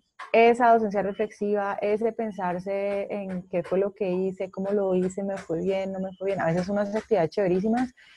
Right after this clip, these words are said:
y luego dice, "Ay, me salió chévere, pero no supe ni, ni cuál fue el, cuál fue el truco, pues, qué fue exactamente lo que hice bien".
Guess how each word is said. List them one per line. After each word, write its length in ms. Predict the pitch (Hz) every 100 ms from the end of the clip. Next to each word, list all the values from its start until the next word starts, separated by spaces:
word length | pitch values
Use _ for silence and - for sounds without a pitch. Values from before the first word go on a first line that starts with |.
| - _
y 100 | 185
luego 1000 | 185 175 170 165 185 196 196 190 190 196 190
dice, 260 | 190 - -
"Ay, 160 | -
me 100 | 190
salió 220 | 196 165 156
chévere, 320 | - 214 220
pero 160 | 202
no 140 | 180 156
supe 220 | 170 202
ni, 160 | 214 190
ni 220 | 180 170
cuál 220 | - 156
fue 180 | 147 185
el, 120 | 190 190 _ _ - -
cuál 160 | 190
fue 100 | 185
el 100 | 196
truco, 320 | - 240 247 196
pues, 160 | 180
qué 100 | 185
fue 120 | 190 196
exactamente 600 | 208 202 - 202 202 214
lo 80 |
que 120 | 220 165
hice 160 | 156
bien". 260 | 175 214